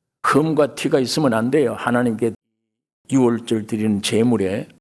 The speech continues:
흠과 티가 있으면 안 돼요. 그래서 십 일의 양을 취하다가 조사한 후에 십사 일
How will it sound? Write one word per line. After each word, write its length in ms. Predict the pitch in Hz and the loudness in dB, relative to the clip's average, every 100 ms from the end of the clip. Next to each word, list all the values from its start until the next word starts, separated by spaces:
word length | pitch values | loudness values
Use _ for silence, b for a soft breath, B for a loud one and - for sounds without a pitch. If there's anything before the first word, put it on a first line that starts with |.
| _ _ _ _ _ _ _ - | _ _ _ _ _ _ _ -8
흠과 500 | - 135 131 127 - | 0 2 2 0 0
티가 220 | - 123 | 0 0
있으면 320 | 107 117 101 | 0 -2 -2
안 140 | 95 92 | -4 -8
돼요. 200 | 110 - - _ _ _ _ _ _ - | -12 -16 -20 _ _ _ _ _ _ -2
그래서 540 | 131 120 131 117 - _ _ _ _ _ - | 0 2 0 -2 -6 _ _ _ _ _ -4
십 340 | - - 139 | -2 0 -2
일의 500 | 143 127 110 110 - _ - | 0 0 0 -6 -16 _ -2
양을 440 | 120 120 107 107 - | 0 0 -2 -6 -4
취하다가 840 | - 117 110 - 104 98 104 - _ _ _ | -2 -2 -4 -4 -6 -6 -10 -14 _ _ _
조사한 540 | - 113 123 113 113 107 | -2 0 2 0 -2 -2
후에 240 | 113 107 | -2 -2
십사 680 | - - 123 - - 127 135 | -2 -2 -2 -4 -2 0 0
일 240 | 127 117 | -2 -6